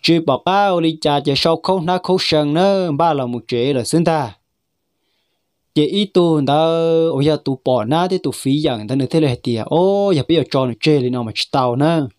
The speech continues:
Giờ trong linh đó là chị bé cái chi nhớ là nó có can tu cho,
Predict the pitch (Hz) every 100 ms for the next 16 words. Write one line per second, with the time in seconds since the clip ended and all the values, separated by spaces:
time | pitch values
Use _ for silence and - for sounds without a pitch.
0 | _ _ _ _ _ _ _ - - _
1 | _ 151 165 151 - 185 151 156 160 151
2 | 151 120 131 170 185 139 - 160 170 147
3 | 117 143 123 180 160 151 170 147 - 147
4 | 143